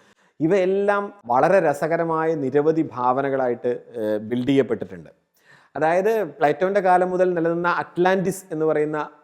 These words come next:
ഒരു സങ്കല്പ ഭൂഖണ്ഡത്തിന്റെ, ഏഹ്, കഥ നിങ്ങൾ ചിലർക്കെങ്കിലും അറിയുമായിരിക്കും. അറ്റ്ലാന്റിസ് പോലെ അത്ര കണ്ട് പ്രശസ്തമല്ലെങ്കിലും,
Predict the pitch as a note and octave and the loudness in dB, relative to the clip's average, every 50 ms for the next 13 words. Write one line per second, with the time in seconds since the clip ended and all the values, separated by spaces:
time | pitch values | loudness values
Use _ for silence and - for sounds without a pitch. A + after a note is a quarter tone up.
0 | _ - D3+ D3+ D3+ D3 D3 D3+ - - - D#3+ D3 D3 D3 D#3+ D#3+ D#3+ E3 D#3+ | _ -2 0 0 0 0 -2 -4 -12 -10 -6 -4 -2 0 0 0 0 0 -4 -4
1 | D3 D3+ D3 D3 D#3 D3 C#3+ C#3+ C#3+ D3+ C#3+ C#3+ D3 C#3+ C#3+ C#3+ - - - - | -2 -2 -2 -2 -2 -2 -2 -4 -4 -4 -2 0 0 0 -2 -4 -8 -14 -10 -8
2 | C#3 B2 - - D3+ D3+ C3 C3 - - - - - C3+ C3+ C3 C3+ C3+ C3+ C3 | -8 -4 -2 0 -2 0 0 -4 -6 -6 -10 -20 -16 -12 -8 -6 -4 -4 -2 -2
3 | C3+ C3+ C3+ B2+ - D3 C#3+ C#3 C3+ B2 A#2 A#2+ B2 A#2+ A#2 A2 G2+ F#2+ - C#3+ | 0 0 -2 -2 -2 -4 -4 -2 0 0 0 -2 -2 -4 -4 -6 -6 -8 -8 -12
4 | E3 - _ _ _ _ _ _ _ _ - - - - F3 F#3 G3+ A3+ A#3+ A3+ | -12 -14 _ _ _ _ _ _ _ _ -10 -10 -8 -2 0 2 2 2 2 -2
5 | A#3+ - - - - F#3+ F#3 G3+ A3 A#3 A#3+ A#3 - - E3 D#3+ - F#3+ G3 G3+ | -4 -6 -4 -2 2 4 4 6 4 4 2 -2 -4 -6 -6 -6 -4 -4 -4 -2
6 | G#3+ G#3+ F#3+ - - E3 D3 E3 D#3+ - - G3 F#3+ F3 D#3 D3+ D3+ D3+ D3 C3+ | -2 -4 -4 -4 -4 -6 -4 -4 -6 -8 -4 -4 -4 -2 -2 -2 -2 -2 -2 -2
7 | A#2+ B2 - | -2 -4 -6